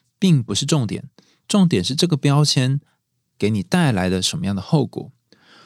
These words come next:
如果你帮自己或帮对方贴上了某个标签，这个标签会让彼此的关系或是你对自己的评价更糟糕的话，那么或许这个标签对你的帮助就不大。但如果反过来，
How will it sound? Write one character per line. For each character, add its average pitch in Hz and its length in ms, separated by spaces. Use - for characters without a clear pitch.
如 175 120
果 185 220
你 127 100
帮 127 220
自 143 120
己 - 240
或 120 160
帮 117 200
对 139 120
方 120 220
贴 160 180
上 156 160
了 117 80
某 85 140
个 - 140
标 98 200
签， 87 360
这 - 80
个 220 80
标 175 160
签 156 300
会 147 140
让 135 200
彼 104 160
此 101 160
的 90 120
关 101 120
系 101 300
或 - 160
是 110 140
你 95 80
对 127 120
自 151 200
己 - 100
的 85 80
评 - 160
价 92 240
更 160 180
糟 104 200
糕 98 120
的 - 80
话， - 300
那 - 80
么 131 100
或 156 200
许 - 160
这 - 100
个 117 100
标 101 220
签 98 240
对 101 140
你 90 60
的 - 60
帮 117 200
助 120 120
就 95 120
不 - 100
大。 - 280
但 196 200
如 143 140
果 180 100
反 98 220
过 135 160
来， 85 320